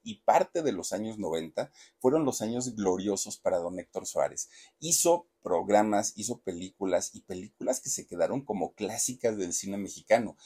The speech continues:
Por ahí hizo la de Mecánica Nacional, por ejemplo.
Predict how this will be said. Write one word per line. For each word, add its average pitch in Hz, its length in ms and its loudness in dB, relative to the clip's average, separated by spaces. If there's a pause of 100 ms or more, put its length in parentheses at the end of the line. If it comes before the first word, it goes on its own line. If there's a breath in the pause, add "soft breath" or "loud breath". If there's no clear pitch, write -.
(300 loud breath)
Por 92 140 6
ahí 101 220 2
hizo 131 420 10
la 95 200 6
de 87 460 0
Mecánica 107 480 2
Nacional, 85 640 0 (160)
por 78 140 -4
ejemplo. 110 500 -2